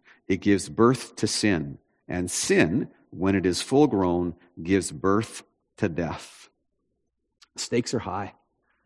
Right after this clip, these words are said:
So James is saying, "Yeah, yeah, some of you are wandering away, or you know people who are wandering away. Um, if we just let them wander, unchecked, uncorrected, unhelped, that could end in death.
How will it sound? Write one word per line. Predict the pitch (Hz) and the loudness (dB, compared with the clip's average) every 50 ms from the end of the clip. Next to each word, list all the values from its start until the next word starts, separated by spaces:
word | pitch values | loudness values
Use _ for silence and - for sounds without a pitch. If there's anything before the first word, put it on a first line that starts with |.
| _ _ | _ _
So | - - 127 | -6 -4 -4
James | 104 - 131 135 135 127 | -2 0 2 2 2 2
is | 127 110 - | 0 -2 -2
saying, | - 127 120 113 | -2 0 0 2
"Yeah, | 127 147 156 | 2 2 4
yeah, | 151 156 139 | 4 4 4
some | 113 - - 160 | 4 4 4 4
of | 185 175 151 | 4 2 2
you | 170 160 | 2 2
are | 156 131 | 2 2
wandering | 113 117 123 123 120 123 123 | 4 4 2 2 4 4 4
away, | 117 107 110 135 123 104 | 4 4 6 6 6 6
or | 92 104 | 6 4
you | 104 104 | 4 4
know | 104 131 147 | 4 4 4
people | 143 - 147 - 127 | 4 4 4 4 4
who | 117 117 | 2 2
are | 117 | 2
wandering | 110 110 117 117 110 101 104 95 | 2 4 4 4 4 4 2 2
away. | 92 92 98 113 107 87 - - - - - - - - | 0 0 0 0 0 0 -2 -8 -16 -20 -20 -20 -10 -4
Um, | - 107 104 95 92 90 80 - _ _ _ _ _ _ _ - | -2 0 0 0 0 -2 -6 -10 _ _ _ _ _ _ _ -8
if | 120 120 - - | -8 -8 -6 -2
we | 127 127 123 | -2 -2 -2
just | 104 101 123 147 143 - - | 0 0 0 -2 -2 -2 -4
let | 123 120 127 139 - _ _ - | -4 -2 -2 -4 -6 _ _ -4
them | 131 123 120 113 107 101 | -2 -2 0 0 -2 -2
wander, | 98 95 98 104 113 117 104 78 71 67 65 - - 101 - _ _ _ _ _ _ _ _ _ _ _ _ _ _ _ _ _ _ _ _ _ _ _ _ _ _ _ - | -4 -4 -4 -4 -4 -6 -6 -8 -8 -10 -10 -12 -14 -18 -20 _ _ _ _ _ _ _ _ _ _ _ _ _ _ _ _ _ _ _ _ _ _ _ _ _ _ _ -2
unchecked, | 110 120 127 117 - - - 151 - - - - - - - - - _ _ | 0 2 2 0 0 -2 -2 -2 -2 -2 -6 -14 -18 -18 -20 -20 -20 _ _
uncorrected, | - 107 123 139 139 - - 131 131 139 135 - - - 82 - - - - _ _ _ _ _ _ _ _ _ - | -2 -2 0 0 -2 -4 -2 0 2 0 0 -2 -4 -4 -4 -4 -4 -8 -14 _ _ _ _ _ _ _ _ _ -4
unhelped, | 98 110 123 123 120 110 107 127 127 92 - - - _ - - - _ _ _ _ _ _ _ _ _ _ _ _ _ _ _ _ _ _ _ _ _ _ _ _ _ | 0 0 2 2 0 0 0 -2 -2 -2 -4 -6 -10 _ -20 -20 -20 _ _ _ _ _ _ _ _ _ _ _ _ _ _ _ _ _ _ _ _ _ _ _ _ _
that | - 104 113 - | -8 -8 -4 -2
could | - 113 | -2 -2
end | 98 92 90 82 | -2 -2 -4 -4
in | 85 80 | -6 -8
death. | 78 78 - - - - - - - | -8 -10 -10 -10 -12 -14 -18 -20 -20